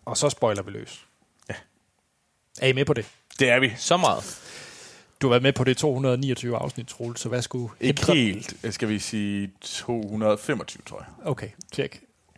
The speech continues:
Speaker 1: <laughs> Nå, men, øh, den er skrevet og instrueret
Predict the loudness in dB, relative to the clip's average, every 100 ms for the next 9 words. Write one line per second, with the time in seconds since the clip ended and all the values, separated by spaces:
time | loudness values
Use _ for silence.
0 | _ -14 -6 0 2 4 4 6 6 6
1 | 6 4 4 2 4 0 -2 -8 -2 4
2 | 4 4 -4 -10 -12 -12 0 4 6 8
3 | 10 10 8 6 -2 4 6 8 8 8
4 | 6 0 2 2 2 0 0 -2 -2 -4
5 | -2 0 0 -2 -6